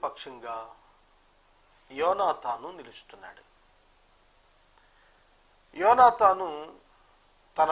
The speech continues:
తండ్రి అయిన సౌలు అంతరంగాన్ని గమనించి దావీదు ప్రాణం కాపాడుకునేటట్లుగా సహాయం చేయటానికి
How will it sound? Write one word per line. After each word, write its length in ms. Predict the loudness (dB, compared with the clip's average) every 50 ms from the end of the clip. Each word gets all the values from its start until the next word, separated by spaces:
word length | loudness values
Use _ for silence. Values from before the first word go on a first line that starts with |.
| 2 0 2
తండ్రి 300 | 0 0 0 -2 -4 0 0 0
అయిన 180 | 0 -2 -2 -4 -4 -4 -6 -8 -6 -4
సౌలు 280 | -2 -2 -2 0 2 2 2
అంతరంగాన్ని 840 | 2 2 0 -2 0 0 0 -2 -2 -2 -2 -2 -2 -4 -8 -14 -14 -16 -18 -20 -20 -20 -20 -20 -20 -20 -20 -20 -20 _ _ _ _ _ _ _ _ _ _ _ _ _ _ _ _ _ _ _ _ _ _ _ _ -14 -8 -6
గమనించి 540 | -6 -6 -6 -8 -12 -12 -14 -14 -14 -14 -14 -16 -20 _ _ _ _ _ _ _ _ _ _ _ _ _ _ _ _ _ _ _ _ _ _ _ _ _ _ _ -4 4
దావీదు 420 | 6 8 8 8 6 0 -2 -4 -4 -4 0
ప్రాణం 300 | 2 2 4 2 2 -2 -2 2 2
కాపాడుకునేటట్లుగా 1120 | 2 4 4 2 2 2 0 -4 -12 -12 -12 -12 -12 -12 -12 -12 -12 -12 -12 -8 -8 -8 -6 -4
సహాయం 420 | -4 -2 -2 -2 -2 -4 -6 -10 -14 -16 -18
చేయటానికి 440 | -18 -16 -14 -14 -14 -14 -16 -18